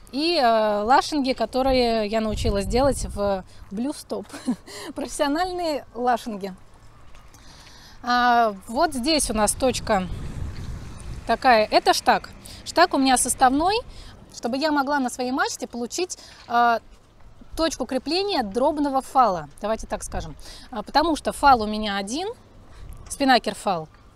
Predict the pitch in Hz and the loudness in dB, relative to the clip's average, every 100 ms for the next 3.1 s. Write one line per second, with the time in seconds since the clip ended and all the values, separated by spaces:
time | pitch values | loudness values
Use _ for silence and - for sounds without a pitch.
0 | _ - - - 226 226 226 330 339 - | _ -20 -20 -14 -4 -4 -2 -4 -4 -2
1 | 254 233 269 - 269 247 233 233 226 220 | -2 0 0 0 0 0 2 4 4 4
2 | 254 247 247 262 226 214 247 - 240 202 | 4 2 2 0 0 -2 -2 2 0 0